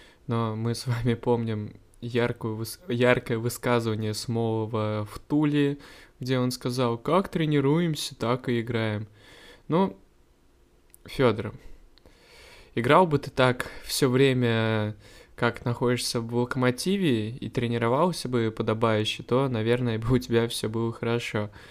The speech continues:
А так в итоге мы получили только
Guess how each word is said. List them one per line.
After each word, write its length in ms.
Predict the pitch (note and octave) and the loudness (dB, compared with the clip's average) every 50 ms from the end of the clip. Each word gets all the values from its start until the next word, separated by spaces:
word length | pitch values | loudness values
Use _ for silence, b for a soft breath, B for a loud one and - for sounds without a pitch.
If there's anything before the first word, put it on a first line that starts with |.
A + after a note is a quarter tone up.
| B B B B B | B B B B B
А 420 | - A2 G#2+ G#2+ G#2+ G#2+ G#2+ G#2 | -4 -2 -2 0 0 0 -2 -2
так 260 | G#2 - C#3 C#3 - | 0 0 0 0 2
в 80 | C3 B2 | -2 -4
итоге 360 | B2 - B2+ B2+ B2 A#2+ A#2 | 0 2 0 0 2 0 -2
мы 320 | A2+ A#2 A#2 A#2 A#2 A#2 A2+ | 0 0 0 0 0 -2 -2
получили 580 | - - G#2+ A2 A2 - - B2 A#2+ A#2 A2 | -4 -6 -6 -6 -4 -6 -4 -4 -2 -2 -4
только 600 | G#2+ - A2+ A2 A2+ - - A2 G#2 G#2+ G#2+ G#2 | -2 -2 -4 -4 -4 -2 -2 -2 -2 -2 -4 -6